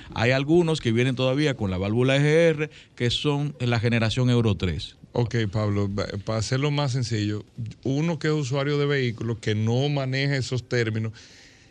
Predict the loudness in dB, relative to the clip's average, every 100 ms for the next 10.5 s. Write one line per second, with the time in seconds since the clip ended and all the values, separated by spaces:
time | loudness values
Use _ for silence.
0 | _ 2 6 6 4 2 2 4 4 2
1 | 0 0 2 2 2 0 2 2 4 4
2 | 4 2 2 4 4 4 2 4 4 4
3 | 2 2 0 -2 0 0 0 0 -2 -4
4 | -6 -4 -2 -2 0 0 0 -2 0 2
5 | 2 2 2 0 -2 -4 -2 -2 -4 -8
6 | -20 -20 -14 0 4 4 2 0 0 0
7 | 0 0 0 0 0 2 2 0 -2 -2
8 | 0 0 2 4 6 6 4 2 2 2
9 | 2 0 0 0 0 0 0 2 0 2
10 | 2 2 0 -2